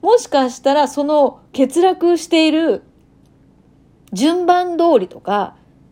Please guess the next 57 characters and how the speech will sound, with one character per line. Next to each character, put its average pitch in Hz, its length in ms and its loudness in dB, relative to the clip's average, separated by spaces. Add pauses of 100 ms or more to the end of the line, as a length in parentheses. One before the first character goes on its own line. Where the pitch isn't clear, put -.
(160)
過 320 180 -4
去、 226 140 2
現 254 300 2
在、 190 340 -8 (140)
未 247 140 4
来 214 340 -2 (300)
の 233 140 2
感 302 300 -2
覚 285 300 0
が 262 280 0 (500)
乏 294 300 2
し 349 140 -6 (100)
い 320 60 0
と 320 100 0
こ 262 140 2
ろ 190 160 -4
が、 226 420 -2 (2000)
な 359 260 0
ん、 320 220 -6
な 370 140 0
ん 320 60 -6
か 214 80 2
思 262 240 4
い 349 40 -4
の 349 120 -4
ほ 349 100 -2
か 320 120 0
早 302 240 0
く 190 360 -8 (220)
そ - 160 -2
の 220 160 0
現 254 280 4
実 247 260 -4
に 240 280 0 (180)
な 262 120 2
っ 277 120 -4
ち 180 100 -4
ゃ 139 60 -6
う 165 120 -10
っ - 20 -14
て 175 260 -8
い 185 160 -4
う 180 60 -10
と - 180 -2
こ 254 120 6
ろ 226 120 2
な 262 140 -2
の 220 140 -4
か 262 140 2
も 196 120 -4
し - 160 -8
れ 185 80 -4
な 175 160 -10
い 165 60 -12
で - 120 -20
す - 160 -16
ね。 196 280 -6